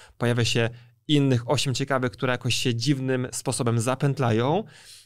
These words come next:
Więc jeżeli lubicie niestandardowe podejście terapeutyczne, niestandardowe podejście pod kątem tłumaczenia różnych zagadnień, to podcast Neurofreaki jest dla was.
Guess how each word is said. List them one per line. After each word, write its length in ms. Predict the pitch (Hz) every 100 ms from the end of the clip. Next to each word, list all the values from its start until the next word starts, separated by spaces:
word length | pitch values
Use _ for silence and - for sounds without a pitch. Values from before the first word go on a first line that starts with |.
| -
Więc 200 | 131 120
jeżeli 240 | 135 147
lubicie 520 | 139 147 143 147 135 123
niestandardowe 640 | 143 170 156 135 135 123
podejście 440 | 123 127 120 - 110
terapeutyczne, 560 | 123 127 131 127 -
niestandardowe 420 | 151 151 135 131
podejście 580 | 123 131 127 127 - 120
pod 180 | 120 127
kątem 320 | 127 117 113
tłumaczenia 840 | - - 147 165 151 - 147 131 117
różnych 260 | 131 127
zagadnień, 540 | 120 113 107 107 135 180 - - - -
to 100 | 190
podcast 340 | 175 175 151
Neurofreaki 600 | 151 147 131 139 135 127
jest 300 | 113 131 -
dla 240 | 113 127 139
was. 300 | 131 131